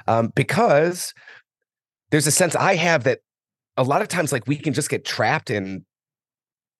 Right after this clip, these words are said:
this, like, cycle of busy. Like, it's just, like, there's just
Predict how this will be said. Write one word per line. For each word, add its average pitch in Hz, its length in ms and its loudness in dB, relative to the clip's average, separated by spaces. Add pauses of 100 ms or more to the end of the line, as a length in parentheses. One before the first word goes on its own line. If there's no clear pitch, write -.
(320)
this, 117 180 -2
like, 104 120 0
cycle 120 420 0
of 95 120 -6
busy. 151 500 -2
Like, 117 240 -2
it's 120 140 -4
just, - 180 0
like, 117 160 -2 (140)
there's 120 160 -2
just - 220 -4